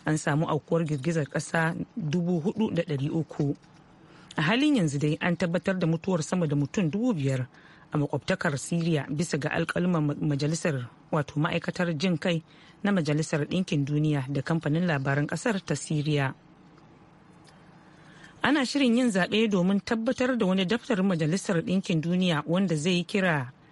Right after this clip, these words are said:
da janye duk wani tashin hankali a Ukraine, tare da tabbatar da zaman lafiya da zai tabbatar da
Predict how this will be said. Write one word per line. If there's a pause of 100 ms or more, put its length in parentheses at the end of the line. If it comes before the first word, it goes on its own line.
(180)
da
janye
duk
wani
tashin
hankali
a
Ukraine, (480)
tare
da
tabbatar
da
zaman
lafiya
da
zai
tabbatar
da